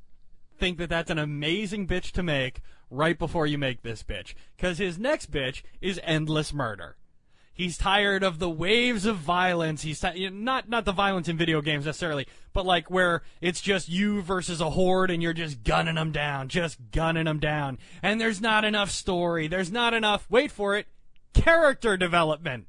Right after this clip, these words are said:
There's not enough things changing. So to bitch about endless, or to bitch about more R P G elements and then <laughs> use the exact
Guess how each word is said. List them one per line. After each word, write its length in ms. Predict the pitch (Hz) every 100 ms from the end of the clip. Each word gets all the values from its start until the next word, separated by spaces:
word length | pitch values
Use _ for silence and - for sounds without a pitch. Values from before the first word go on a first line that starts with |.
| - - - - - - - - - - _ - -
There's 280 | 226 240 196
not 220 | 247 254
enough 220 | 247 240
things 360 | - 240 233 -
changing. 680 | - 202 202 185 151 123 107 - -
So 140 | -
to 120 | 202
bitch 280 | 175 277 -
about 260 | 262 214 190
endless, 420 | 175 196 190 185
or 200 | 170 170
to 200 | 156 170
bitch 200 | 156 254
about 180 | 175 185
more 180 | 170 160
R 140 | 156
P 120 | 156 147
G 180 | 170
elements 360 | 156 151 147 135
and 180 | - 185
then 160 | 175 240
<laughs> 0 |
use 220 | 220 202
the 200 | 202 -
exact 600 | 254 - 170 190 196 -